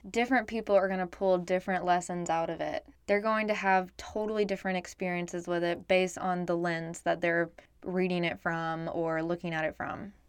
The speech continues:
So you kinda have to take in that feedback with a grain of salt. Now, as far as the internal writing process went, I went through, I think, five different titles and probably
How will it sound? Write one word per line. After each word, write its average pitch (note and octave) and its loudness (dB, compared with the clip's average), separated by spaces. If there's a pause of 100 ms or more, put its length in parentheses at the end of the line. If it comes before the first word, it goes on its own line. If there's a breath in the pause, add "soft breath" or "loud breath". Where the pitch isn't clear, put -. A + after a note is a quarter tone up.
(120)
So - 2
you D4 10
kinda D#4+ 6
have C#4+ 6
to A#3+ 2
take F#3+ 4
in F#3 2
that F3 0
feedback E3+ 0
with G3+ -2
a G#3 -4
grain F3+ 0
of E3 -10
salt. - -6 (340)
Now, G3+ 4 (420 loud breath)
as A3+ 0
far C4+ 8
as D#4 6
the D4 8
internal G3 2
writing F3 4
process G#3+ -2
went, A#3+ 2 (400)
I G#3+ 4 (340)
went F#3+ 0
through, E3+ 2 (280)
I G3 0
think, F3 -2 (140)
five G#3+ 4
different A#3+ 2
titles F#3 4
and F3+ -2
probably F3+ 2